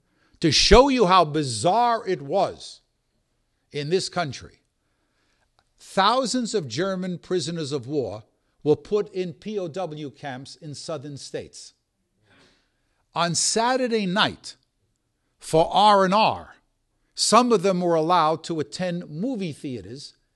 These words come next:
in Mississippi, the same movie theaters that would not accept black soldiers in American military uniform.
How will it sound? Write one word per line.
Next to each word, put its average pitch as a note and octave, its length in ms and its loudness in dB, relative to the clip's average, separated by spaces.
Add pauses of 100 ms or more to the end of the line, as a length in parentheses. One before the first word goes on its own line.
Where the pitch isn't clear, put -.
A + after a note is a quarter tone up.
(120)
in F3 180 -2
Mississippi, - 680 -4 (640)
the F#3 120 2
same A#3 580 -2
movie A#3+ 380 -4
theaters B2+ 600 -14 (260)
that F#3 180 -2
would A3+ 340 -4
not A#3 340 -4
accept A3 680 -6 (260)
black A#3+ 440 6
soldiers D#3+ 720 4 (160)
in G3 160 2
American G3 640 2
military E3 520 -2
uniform. G#2+ 460 -6